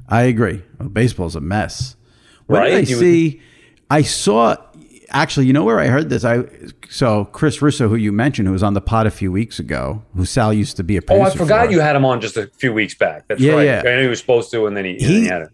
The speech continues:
Speaker 1: he did his Sirius X M show Monday from the U S Open and was talking to someone who works at the U S Open. And that's how much I love Dog. I was actually listening to that for some reason.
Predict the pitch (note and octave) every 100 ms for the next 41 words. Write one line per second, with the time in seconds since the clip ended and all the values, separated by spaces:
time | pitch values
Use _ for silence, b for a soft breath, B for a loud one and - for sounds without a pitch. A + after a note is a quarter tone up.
0 | - D3 G#3 F3 G#3 F3 C#3+ E3+ F3 E3+
1 | C#3+ C#3+ - D3+ C#3+ - A2+ A2+ A#2+ A2+
2 | G#2+ - A#2+ B2+ B2 G#2+ G2 A#2+ A#2+ C#2+
3 | C2 - - b b b b b A#2 A#2
4 | - - C#3+ D3 C3 - - C#3+ C3 G#2
5 | G#2+ G#2+ G#2+ - F#2 F#2 E2+ F#2+ - -
6 | - - G2 F2 A#2+ B2+ B2+ A2 G2+ F#2+
7 | F#2 E2 F#2+ F2 D2+ D#2 F2+ - D#2+ E2
8 | - D2 C#2 D2 - - C#2+ E2 F2+